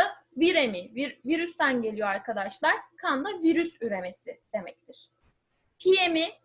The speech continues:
priyondan gelir. Priyonlar yanlış katlanmış enfeksiyöz proteinler de, enfeksiyöz proteinler de arkadaşlar. Yani kanda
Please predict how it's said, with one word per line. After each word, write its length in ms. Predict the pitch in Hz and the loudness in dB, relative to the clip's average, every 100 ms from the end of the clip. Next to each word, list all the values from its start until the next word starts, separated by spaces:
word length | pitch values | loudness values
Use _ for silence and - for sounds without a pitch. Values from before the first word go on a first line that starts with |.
| - | -16
priyondan 720 | 349 381 392 320 262 226 220 | 0 2 4 4 2 2 0
gelir. 320 | 208 214 370 - | -2 -2 -2 -6
Priyonlar 600 | 349 349 349 349 349 349 | -8 -6 -4 -4 0 0
yanlış 420 | 320 311 330 - | 2 2 0 -4
katlanmış 680 | - 330 - 269 247 233 247 - | -2 -2 0 -2 -2 -2 -6 -4
enfeksiyöz 800 | 277 294 339 320 - 339 349 381 _ _ _ _ - - | -4 -4 -6 -8 -8 -4 -4 -6 _ _ _ _ -20 -6
proteinler 720 | 349 330 349 320 330 330 294 | -2 -2 0 -2 2 2 2
de, 60 | 240 | 0
enfeksiyöz 720 | 262 277 339 - 339 330 - | -2 -4 -8 -8 -8 -8 -8
proteinler 680 | 320 320 339 320 330 320 254 | -10 -6 -6 -4 -2 0 2
de 60 | |
arkadaşlar. 680 | 220 - 220 190 - - 415 - _ _ 415 | 2 0 -6 -6 -6 -4 -4 -4 _ _ -2
Yani 300 | 349 233 247 | 0 0 -6
kanda 440 | 359 277 247 | -6 -4 0